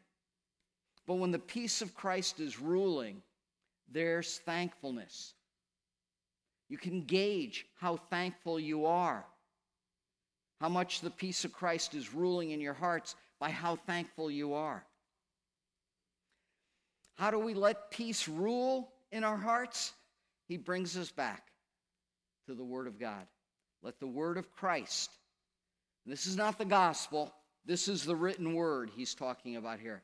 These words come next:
The Word of Christ richly dwell within you. Not just dwell,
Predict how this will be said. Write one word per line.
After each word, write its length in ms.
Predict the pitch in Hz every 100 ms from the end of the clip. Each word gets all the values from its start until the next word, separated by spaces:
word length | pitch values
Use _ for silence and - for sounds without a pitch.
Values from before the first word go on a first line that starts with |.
| _ _ -
The 60 | 143
Word 240 | 151 190
of 160 | 202 -
Christ 540 | 180 160 120 - - - _ _ -
richly 880 | 156 190 - - 185 190 185 190 175 -
dwell 560 | 147 160 151 127 82 - _ _ _
within 340 | 123 131 139 127
you. 100 | 123
Not 220 | 139 202
just 220 | 285 247
dwell, 440 | 262 247 214 135